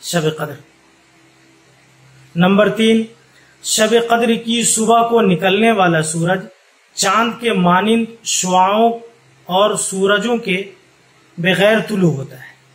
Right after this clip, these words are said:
किरणों के बगैर तुलू होता है। नंबर चार, समंदर का कड़वा पानी भी इस रात में मीठा पाया गया है, जैसा कि अद्दुरुल मंसूर एक हदीस की किताब है, उसके अंदर लिखा हुआ है। नंबर पाँच,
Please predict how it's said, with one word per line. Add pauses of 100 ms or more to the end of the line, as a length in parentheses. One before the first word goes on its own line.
(240)
किरणों
के
बगैर
तुलू
होता
है। (960)
नंबर
चार, (460)
समंदर
का
कड़वा
पानी
भी
इस
रात
में
मीठा
पाया
गया
है,
जैसा
कि
अद्दुरुल
मंसूर (400)
एक (100)
हदीस
की
किताब
है,
उसके
अंदर
लिखा
हुआ
है। (720)
नंबर
पाँच,